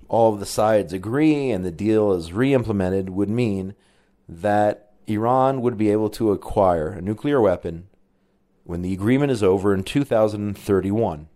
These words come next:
Gans pointed this out, and again, that's if Iran sticks to the deal.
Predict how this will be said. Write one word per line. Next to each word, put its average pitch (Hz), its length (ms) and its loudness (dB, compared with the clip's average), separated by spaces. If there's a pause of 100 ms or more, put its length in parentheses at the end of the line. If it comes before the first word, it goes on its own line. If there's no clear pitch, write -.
(720)
Gans 92 300 0
pointed 90 320 -4
this 87 180 -6
out, 120 260 4
and 98 120 -8
again, 101 320 0
that's 113 380 -6
if 131 240 -2
Iran 120 340 2
sticks 156 360 -2
to 202 100 2
the 147 100 4
deal. 87 340 -2